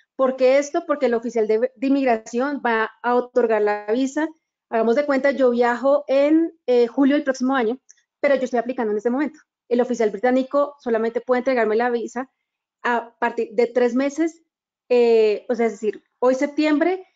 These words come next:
entonces solamente octubre, noviembre, diciembre, ¿sí? No me la puede otorgar más allá de esta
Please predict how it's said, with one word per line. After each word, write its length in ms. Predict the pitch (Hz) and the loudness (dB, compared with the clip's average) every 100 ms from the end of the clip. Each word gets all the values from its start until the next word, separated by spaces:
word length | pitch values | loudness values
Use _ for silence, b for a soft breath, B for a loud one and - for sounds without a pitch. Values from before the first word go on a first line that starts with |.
| _ | _
entonces 260 | 247 226 | 0 0
solamente 420 | 226 240 247 247 247 | 2 2 0 0 -2
octubre, 420 | 226 - 294 320 | -2 -2 0 2
noviembre, 400 | 285 240 262 285 208 | 2 2 0 -2 -2
diciembre, 880 | 226 - - 233 226 190 165 170 _ | -4 -4 -4 2 2 0 -4 -14 _
¿sí? 320 | - 277 269 | -4 -2 2
No 200 | 254 262 | 2 4
me 100 | 254 | 4
la 220 | 262 262 | 2 0
puede 360 | 254 240 233 240 | 0 2 2 2
otorgar 580 | 254 262 233 226 208 214 | 0 0 -2 0 -2 -4
más 400 | 226 226 240 233 | -4 -2 -2 -2
allá 480 | 240 214 - 233 233 | -4 -4 -2 -2 0
de 80 | 220 | -2
esta 240 | - | -4